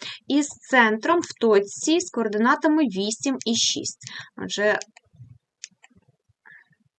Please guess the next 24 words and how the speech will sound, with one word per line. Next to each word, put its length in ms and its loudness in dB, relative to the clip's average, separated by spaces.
так, 160 -18
є. 240 -6
Отже, 220 2
нехай 280 6
це 140 -2
в 40 4
нас 200 0
буде 300 2
коло 680 4
із, 460 0
а, 180 -6
для 220 2
першого 760 0
О 400 2
один 400 2
з 60 -4
координатами 800 0
вісім, 640 0
центр 340 -2
кола 240 2
вісім 460 -4
і 100 -4
шість. 440 -8
А, 380 6